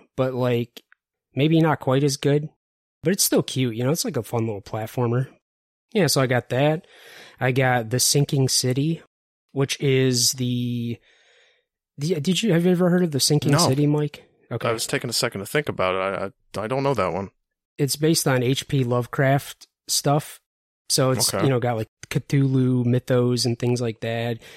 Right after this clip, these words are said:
Speaker 1: You know, it takes place in, like, this dreary, dark, uh, city, and it's, um, you know, it's, you're basically playing as a detective. Wh-, I don't know much about the game. It just, like, that whole aesthetic, you know, just looked really cool to me, and I like detective games.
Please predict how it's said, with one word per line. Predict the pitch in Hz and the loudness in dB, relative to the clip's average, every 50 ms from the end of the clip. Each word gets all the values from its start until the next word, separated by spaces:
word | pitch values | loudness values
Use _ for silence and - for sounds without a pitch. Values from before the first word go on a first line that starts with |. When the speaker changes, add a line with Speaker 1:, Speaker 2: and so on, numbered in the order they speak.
| - - - - | -20 -20 -18 -6
Speaker 1:
You | - 123 | -2 0
know, | 123 123 | 0 0
it | 120 | 0
takes | - 147 131 | 0 -2 -2
place | - - 139 123 - | 0 0 0 0 2
in, | 127 | 0
like, | 123 123 117 | 0 -2 -2
this | - 120 - | -2 -6 -6
dreary, | - 113 107 117 110 113 120 120 117 123 120 117 117 117 113 120 - - - - - - - _ _ _ _ - | -6 -6 -8 -6 -4 -2 0 0 0 0 0 0 -2 -4 -4 -6 -8 -8 -16 -20 -20 -20 -20 _ _ _ _ -2
dark, | 135 113 120 123 123 - _ - | 0 0 2 0 -2 -4 _ -2
uh, | 120 117 113 113 113 | 0 0 0 0 0
city, | - - - - 139 127 120 123 120 120 120 123 123 | 0 0 2 2 2 2 2 0 0 0 0 0 0
and | 117 117 | 0 0
it's, | 113 110 - - | -2 -2 -4 -4
um, | 120 113 110 107 104 101 107 107 104 107 131 | -4 -4 -4 -4 -6 -8 -8 -8 -10 -8 -6
you | 127 113 | -6 -6
know, | 104 101 104 107 107 117 120 - _ - _ _ _ _ _ _ | -6 -6 -8 -8 -8 -10 -12 -14 _ -20 _ _ _ _ _ _
it's, | 143 131 - - - - | -4 -2 -2 -4 -4 -2
you're | 156 147 139 | 0 0 2
basically | 135 147 143 - - - 143 135 | 2 2 2 2 2 0 0 0
playing | - - 143 135 131 127 | 0 0 2 4 4 4
as | 127 113 | 4 2
a | 117 117 | 0 -2
detective. | 107 110 104 - - 123 110 - _ - 104 104 104 101 117 127 - - _ _ _ _ _ _ _ _ _ _ - | -2 -4 -6 -6 -6 -6 -6 -6 _ -8 -8 -8 -8 -10 -12 -16 -20 -20 _ _ _ _ _ _ _ _ _ _ -12
Wh-, | 151 135 151 180 202 | -4 0 0 2 2
I | 165 190 | 2 2
don't | 220 262 254 208 | 4 4 4 4
know | 185 175 | 4 4
much | 147 151 - - | 4 2 2 2
about | 147 139 135 | 0 0 0
the | 120 117 | 0 0
game. | 113 120 120 110 107 | 0 0 0 0 -2
It | 117 127 | -2 -2
just, | 143 147 - - | 0 0 0 2
like, | 143 135 135 123 - | 2 2 0 0 0
that | - 139 139 123 117 | 0 0 0 2 2
whole | 143 147 143 139 131 | 2 2 2 2 2
aesthetic, | 117 - - - 117 117 117 120 123 - - | 2 0 0 0 -2 -2 0 0 -2 -2 -2
you | 131 127 | -2 0
know, | 127 127 | 0 0
just | 120 120 - - | -2 -4 -6 -4
looked | 127 131 127 - - | -4 -4 -4 -4 -4
really | 117 123 127 127 123 | -2 -2 0 0 -2
cool | - - 131 127 | -2 -2 -2 -2
to | 120 123 | 0 0
me, | 123 123 127 | 2 2 2
and | 123 120 | 2 2
I | 117 117 | 0 0
like | 120 127 127 123 - - - | 0 0 0 0 -2 -4 -6
detective | - 127 117 - - 127 120 - - 135 123 - | -6 -6 -6 -4 -6 -6 -8 -6 -6 -8 -6 -4
games. | - 131 135 - 139 143 - | -2 0 2 2 2 0 -2